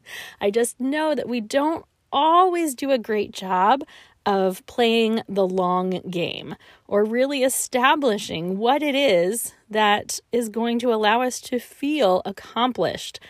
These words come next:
or successful in what we do. So I want you to really think about it. When you glance into your future, give me something that is going to help you evaluate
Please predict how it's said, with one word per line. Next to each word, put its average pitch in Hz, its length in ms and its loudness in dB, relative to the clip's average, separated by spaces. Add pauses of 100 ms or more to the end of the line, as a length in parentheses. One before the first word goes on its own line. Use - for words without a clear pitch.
(100)
or 196 160 2
successful - 960 -4
in 190 240 -8
what 185 300 -4
we 190 160 -4
do. 170 420 -8 (560)
So 277 220 0
I 285 80 2
want 302 180 0
you 359 80 0
to 339 60 -2
really 339 240 0
think 277 260 -2
about 196 380 2
it. - 180 -12 (560)
When 202 460 -2
you 180 580 -2 (180)
glance 294 460 0
into 349 240 -2
your 311 180 -2
future, - 720 -8 (640)
give 330 260 -4
me 359 200 2
something 294 1160 0 (140)
that 202 240 4
is 202 180 -4
going 220 280 -2
to 202 80 0
help 247 440 0
you 285 160 0
evaluate 160 880 0